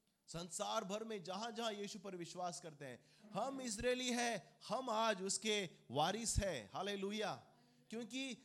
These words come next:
उस खेत की बारी को परमेश्वर ने निकाल कर उनको दिया है जो उस पर वफादारी से उसके पीछे चलते हैं। आज वो आप और हम हैं, हमारे पास वो जिम्मेदारी है कि हम वफादार ना रहे,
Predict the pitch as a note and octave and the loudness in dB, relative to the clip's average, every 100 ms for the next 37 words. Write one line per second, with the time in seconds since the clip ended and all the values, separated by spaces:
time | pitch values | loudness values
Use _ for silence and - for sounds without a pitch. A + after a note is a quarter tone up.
0 | - F#3+ A#3 A#3 - A3+ A#3 B3 B3+ G3 | -14 -6 0 0 2 0 0 -6 -2 2
1 | G3+ A#3 B3 A#3+ B3 A#3+ G3+ F#3+ A3 A#3+ | 2 2 -2 -2 -2 -2 -4 -4 -2 -2
2 | A#3 A#3 A#3 A3 F#3+ F#3 G#3+ A3+ A3+ A#3 | -2 -2 -4 -4 -6 -2 2 2 2 -2
3 | B3 C#4 C4 - - - F#3 G3+ G3 C4+ | 0 0 -2 -8 -20 -10 -6 -6 -2 -2
4 | A3 A3+ A3+ A3 A3 A#3 B3+ A#3 - _ | 0 0 2 2 4 2 0 -4 -16 _
5 | _ A2+ A#2+ F#3 A3 A#3 - - C3+ - | _ -12 -4 -2 -2 -6 -12 -12 -10 -8
6 | D#3+ D3 C3+ - _ G#2+ A#2+ C3+ A#2+ B2 | -6 -6 -6 -12 _ -8 -2 0 2 0
7 | C3 B2 B2+ A#2 B2+ - G#2+ A2+ G#2 G#2 | -2 -4 -4 -6 -8 -10 -10 -10 -10 -10
8 | F#2 F#2+ E2 D#2 _ - C3+ B2 B2+ D3 | -10 -12 -16 -18 _ -2 0 0 -2 0
9 | C#3+ C#3 C#3 C#3 B2+ A#2 A2+ G#2+ F#2+ - | 2 0 -2 -4 -8 -8 -10 -10 -14 -16
10 | - - - - _ _ - C#3 F3+ G#3 | -20 -20 -20 -20 _ _ -6 0 4 4
11 | A3 A3 A3 G3+ F3+ E3+ E3 E3 G3 A3 | 4 6 6 4 0 -2 0 0 2 2
12 | F3+ A#2 - _ _ _ - D3+ E3 F3 | 2 0 -12 _ _ _ -6 -2 0 2
13 | C#3 B2 C#3 C3+ B2+ A#2 G#2+ G2+ G#2 G#2+ | 0 0 2 2 0 -2 -6 -6 -8 -8
14 | G2+ | -10